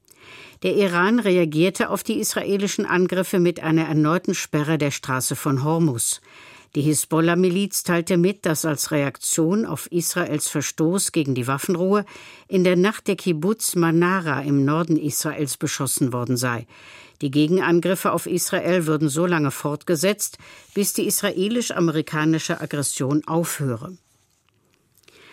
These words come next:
Frankreichs Präsident Macron hat an die U S A und den Iran appelliert, die Waffenruhe einzuhalten. In Telefonaten mit U-S-Präsident Trump und dem iranischen Präsidenten Pezeshkian sagte Macron nach eigenen Angaben,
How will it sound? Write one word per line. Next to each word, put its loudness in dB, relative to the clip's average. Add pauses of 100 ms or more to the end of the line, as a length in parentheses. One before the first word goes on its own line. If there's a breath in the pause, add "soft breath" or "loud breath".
(400 loud breath)
Frankreichs 2
Präsident 2
Macron 2
hat -2
an 2
die 4
U 2
S 0
A 0
und 2
den 4
Iran 0
appelliert, 0
die -2
Waffenruhe 0
einzuhalten. -2 (480 loud breath)
In 2
Telefonaten 2
mit 2
U-S-Präsident 0
Trump 0
und 0
dem 2
iranischen 2
Präsidenten -2
Pezeshkian 0
sagte -2
Macron 2
nach 0
eigenen 0
Angaben, 2